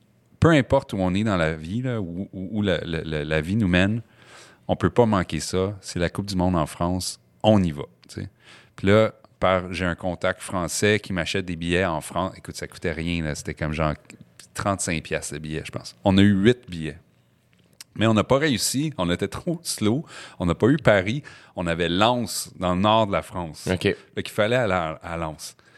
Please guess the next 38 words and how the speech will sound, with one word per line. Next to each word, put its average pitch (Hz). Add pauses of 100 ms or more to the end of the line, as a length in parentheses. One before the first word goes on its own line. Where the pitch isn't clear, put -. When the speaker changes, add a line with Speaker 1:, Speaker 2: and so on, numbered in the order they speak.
(340)
Speaker 1:
Mais 98
là, 185
nous, 175
on 85
n'a 110
aucune 143
idée, 170
là, 170
quatre-vingt-seize, 127
euh, 82
je, 87
on 85
a 90
vingt-trois 123
ans, 131
c'est 107
mon 87
frère 110
jumeau, 101 (160)
on, 80
on, 78
tu 73 (120)
sais, 107
on, 78
on 80
étudie, 92
mais 120
on 78
sait -
pas 120
trop -
où 135
on 101
s'en 85
va. 90 (320)
On 85
a, 76
tu -